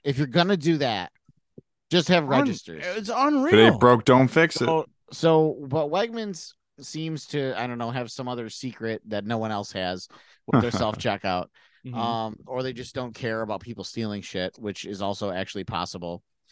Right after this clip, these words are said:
Speaker 1: Um, so anyway, I go to the self-checkout, and one of the things I have needed to be weighed, but there were no, it was, um,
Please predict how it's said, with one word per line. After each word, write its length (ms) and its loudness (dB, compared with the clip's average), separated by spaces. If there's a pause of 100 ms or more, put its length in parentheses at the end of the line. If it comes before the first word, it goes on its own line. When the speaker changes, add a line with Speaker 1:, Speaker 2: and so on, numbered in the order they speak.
(360)
Speaker 1:
Um, 580 -4 (180)
so 680 -2 (400)
anyway, 480 2
I 140 0
go 200 0
to 80 0
the 60 -2
self-checkout, 800 -2 (1400)
and 340 -4
one 160 0
of 60 0
the 60 -10
things 240 -4
I 80 0
have 280 0
needed 240 -6
to 60 -4
be 120 -6
weighed, 480 -4 (360)
but 120 -8
there 120 0
were 140 -2
no, 240 -2
it 160 -4
was, 340 -4
um, 480 -6